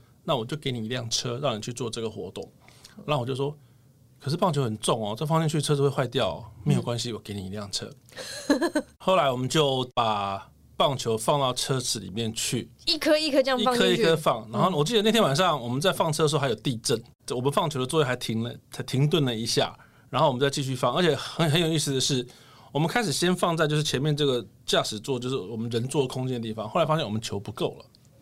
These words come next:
Speaker 2: 不够了。
Speaker 1: 对，因为球不够了。然后我们还去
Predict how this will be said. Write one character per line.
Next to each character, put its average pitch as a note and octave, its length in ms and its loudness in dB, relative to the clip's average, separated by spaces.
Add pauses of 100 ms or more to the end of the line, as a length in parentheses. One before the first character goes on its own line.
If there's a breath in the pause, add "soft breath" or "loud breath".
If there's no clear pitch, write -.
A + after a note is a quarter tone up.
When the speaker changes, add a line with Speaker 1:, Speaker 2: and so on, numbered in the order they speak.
(100)
Speaker 2:
不 A#3+ 140 -4 (120)
够 G4+ 340 4
了。 F#3 220 4
Speaker 1:
对， D3+ 220 2
因 C#3 100 -2
为 D#3+ 60 0
球 A#2+ 180 0
不 A#2 160 -4
够 A#2+ 320 2
了。 F#2+ 60 -8
然 A2+ 100 -2
后 F3 80 6
我 D3 60 4
们 C3 80 0
还 C#3 180 0
去 D3+ 380 2